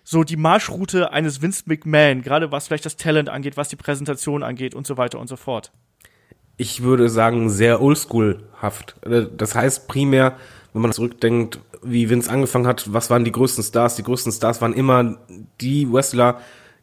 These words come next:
Speaker 2: die einfach übermenschlich waren, die einen Körper hatten, der eigentlich nur aus Muskeln bestand, aus nichts anderem. Möglichst sehr, sehr groß und, ja, gewisse auch, ähm, wie soll man sagen, ähm, extreme Darstellung, äh, eines Charakters, also ein Superman oder halt extrem Bösewicht.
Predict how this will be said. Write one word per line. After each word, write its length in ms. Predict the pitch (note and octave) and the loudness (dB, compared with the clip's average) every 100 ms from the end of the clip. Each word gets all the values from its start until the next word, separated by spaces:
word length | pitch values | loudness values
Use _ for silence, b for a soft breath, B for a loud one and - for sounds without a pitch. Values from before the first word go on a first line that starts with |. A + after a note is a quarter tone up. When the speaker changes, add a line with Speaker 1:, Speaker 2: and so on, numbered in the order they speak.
| - | -6
Speaker 2:
die 180 | B2 A#2+ | -2 0
einfach 360 | A#2+ A#2 A2 | -2 -2 -2
übermenschlich 580 | D3+ C3+ B2 A#2+ A#2 G#2+ | 2 2 2 -2 -6 0
waren, 260 | A#2 B2 A#2+ | 2 2 2
die 140 | A2+ | 0
einen 380 | A2+ G2+ A2+ A2+ | -2 -4 -4 -2
Körper 320 | D3+ C#3+ B2 | 2 2 2
hatten, 340 | B2+ - C3 A#2 | 0 -2 -2 2
der 100 | G#2 | 2
eigentlich 220 | A#2 A2 | 0 0
nur 160 | D3 | 2
aus 80 | A#2+ | 2
Muskeln 320 | B2 A#2+ A#2+ | 0 -4 -2
bestand, 340 | A2+ - A#2+ A2+ | -4 -2 -4 -2
aus 140 | G#2 | -4
nichts 160 | A2+ - | -6 -6
anderem. 360 | C3 G#2+ A#2+ B2+ B B B B | -4 -2 -4 -6 B B B B
Möglichst 380 | C#3 C3+ B2 A2+ | 0 2 0 2
sehr, 240 | C3+ B2+ | 4 6
sehr 160 | A#2+ A#2+ | 4 2
groß 480 | G#2+ C#3 C#3+ D3 - B B B B B | 2 4 4 0 -10 B B B B B
und, 440 | B2 C3+ B2+ - - - - _ | -2 0 -2 -6 -20 -20 -20 _
ja, 280 | B2+ A#2+ C3 | -8 0 0
gewisse 680 | A2 G#2+ B2+ D3 C#3+ B2+ F2+ | 0 -2 0 2 4 2 2
auch, 380 | B2+ B2+ - - | 0 0 -2 -12
ähm, 440 | A2 A2 G#2+ G#2 G#2 b b | -8 -6 -4 -6 -8 b b
wie 80 | G2 | -12
soll 160 | G2 G#2+ | -6 -4
man 40 | |
sagen, 300 | A2+ A#2 G2 - | -2 -4 -6 -6
ähm, 200 | G2+ - | -8 -10
extreme 520 | - - - D3 C#3+ | -14 -12 -4 0 2
Darstellung, 840 | A#2+ A#2 C3+ - B2 B2 B2 A#2+ - - | 2 2 2 2 2 2 2 0 -4 -12
äh, 360 | A2+ A#2+ A#2+ A#2+ | -4 -2 0 0
eines 220 | A#2 A#2+ | -2 -4
Charakters, 280 | - B2 A2 | -2 -2 0
also 240 | A2+ A#2+ | 0 0
ein 120 | A2 A#2 | 0 -2
Superman 640 | C#3 C3 A#2+ A#2+ A#2+ A#2+ | -2 0 2 4 4 2
oder 200 | G#2 G#2+ | 0 0
halt 200 | A#2+ A#2+ | 0 -2
extrem 540 | A2+ - - C3+ C3+ | -6 -10 -2 2 2
Bösewicht. 460 | A#2+ C3 A2 A#2+ - | 4 2 2 -4 -6